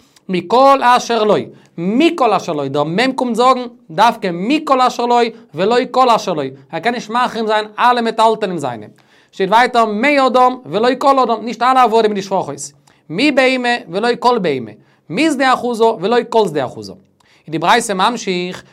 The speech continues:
יכול לא יחרים, אבל ואם החרים יהיו מוחרמים, מלכתחילה זיין נישט מחרים אלעס.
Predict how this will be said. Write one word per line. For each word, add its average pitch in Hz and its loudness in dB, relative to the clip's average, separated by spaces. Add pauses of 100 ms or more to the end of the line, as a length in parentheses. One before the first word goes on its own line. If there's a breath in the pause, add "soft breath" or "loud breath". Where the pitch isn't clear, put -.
(100)
יכול 190 0
לא 175 -2
יחרים, 226 0
אבל 185 0
ואם 185 -4 (100)
החרים 185 -6
יהיו 180 -2
מוחרמים, 196 -4
מלכתחילה 208 -2
זיין 277 2
נישט 269 -6
מחרים 240 -2
אלעס. 165 -2